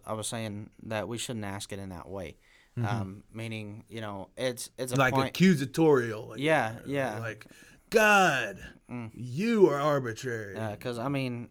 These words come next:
Speaker 1: in Romans nine, you have, "Who can resist his will?"
Speaker 2: Yeah.
Speaker 1: Like, and, and Paul saying, "Who are you to question God?" <laughs>
Speaker 2: Yeah.
Speaker 1: You know, um, you know the answer, and therefore you shouldn't be asking that question.
Speaker 2: Mm-hmm.
Speaker 1: Um,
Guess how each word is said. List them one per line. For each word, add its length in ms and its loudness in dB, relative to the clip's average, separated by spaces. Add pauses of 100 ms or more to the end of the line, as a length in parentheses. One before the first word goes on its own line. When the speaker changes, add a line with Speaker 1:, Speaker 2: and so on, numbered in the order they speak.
Speaker 1:
in 160 -8
Romans 320 -8
nine, 300 -8
you 100 -10
have, 300 -10
"Who 180 -6
can 180 -8
resist 360 -6
his 180 -6
will?" 420 -2 (240)
Speaker 2:
Yeah. 120 -2
Speaker 1:
Like, 420 -2
and, 320 -6
and 400 -12
Paul 220 -6
saying, 300 -6 (320)
"Who 180 4
are 80 8
you 220 4
to 100 2
question 500 0
God?" 400 2 (140)
<laughs> 160 -12
Speaker 2:
Yeah. 160 0
Speaker 1:
You 60 0
know, 340 -4
um, 400 -6
you 180 -6
know 300 2
the 160 -2
answer, 580 -4
and 180 -6
therefore 360 -6
you 420 -8
shouldn't 400 -6
be 180 -2
asking 320 -4
that 200 -12
question. 420 -12 (400)
Speaker 2:
Mm-hmm. 100 -4
Speaker 1:
Um, 380 -2